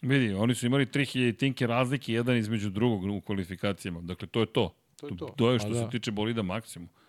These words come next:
Speaker 1: Ne postoji nikakva razlika između dva vozača. Ne pamtim da smo imali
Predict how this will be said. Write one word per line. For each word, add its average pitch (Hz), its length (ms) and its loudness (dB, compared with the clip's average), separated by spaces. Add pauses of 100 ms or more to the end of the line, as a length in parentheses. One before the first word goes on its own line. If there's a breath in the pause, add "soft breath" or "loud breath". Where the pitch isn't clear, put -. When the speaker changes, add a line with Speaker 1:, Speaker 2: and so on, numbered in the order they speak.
(220 soft breath)
Speaker 1:
Ne 104 140 -4
postoji 120 420 -2
nikakva 123 380 -2
razlika 117 380 -4
između 107 220 -4
dva 110 140 0
vozača. 101 440 -2
Ne 95 100 -4
pamtim 107 260 -10
da 104 60 -8
smo 113 140 -8
imali 120 180 -2